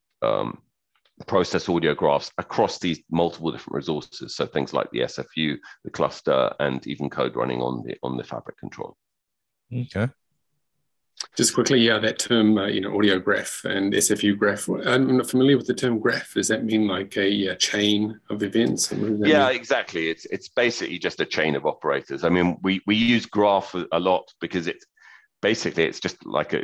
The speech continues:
Speaker 1: it's describing a sort of, you know, set of filters that are connected together, which looks like a graph, right?
Speaker 3: Right.
Speaker 1: Um,
Speaker 3: Yeah.
Speaker 1: neural networks, much the same thing. Um, you know, you have an input, it goes into a convolutional layer, goes into another, into a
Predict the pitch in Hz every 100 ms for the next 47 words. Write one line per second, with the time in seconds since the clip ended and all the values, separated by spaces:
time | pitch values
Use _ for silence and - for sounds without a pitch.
0 | - 78 87 - 104 95 92 82 76 -
1 | 80 73 82 71 - - 92 - 98 -
2 | 90 - 90 80 78 76 76 - 82 -
3 | - - 85 85 82 73 - - - 85
4 | - 95 - - 67 78 80 67 - -
5 | - 73 - 95 - - _ - 85 85
6 | - - 104 101 104 - 95 95 - -
7 | 92 101 - 85 - 80 78 - 85 80
8 | 73 _ - 78 76 71 69 85 78 73
9 | 73 82 82 76 82 78 - - - 76
10 | 71 73 78 82 73 76 78 - 69 73
11 | 73 69 67 69 - 73 76 76 73 69
12 | 67 76 71 71 69 65